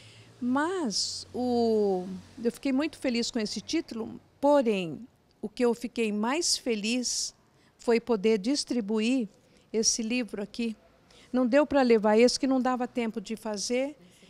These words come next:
e também não foi o suf-, o, não arrecadei o suficiente pra fazê-lo. Agora, esse daqui, eu levei duzentos livros.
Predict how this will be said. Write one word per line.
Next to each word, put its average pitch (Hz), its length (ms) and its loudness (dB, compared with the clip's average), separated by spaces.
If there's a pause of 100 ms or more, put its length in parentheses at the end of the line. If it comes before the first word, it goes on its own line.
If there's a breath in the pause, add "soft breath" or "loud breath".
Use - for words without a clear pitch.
(100)
e 247 100 -6
também 254 340 0
não 269 160 0
foi 262 260 -4
o 247 40 -6
suf-, - 280 -10
o, 226 360 -4
não 220 220 -2
arrecadei 226 580 -2
o 254 40 -2
suficiente 247 720 -4
pra 247 180 -10
fazê-lo. 214 640 -6 (1700 loud breath)
Agora, 226 300 0
esse 277 240 0
daqui, 220 480 -2
eu 226 120 -2
levei 240 300 2
duzentos 233 1040 -4 (220)
livros. 196 720 -8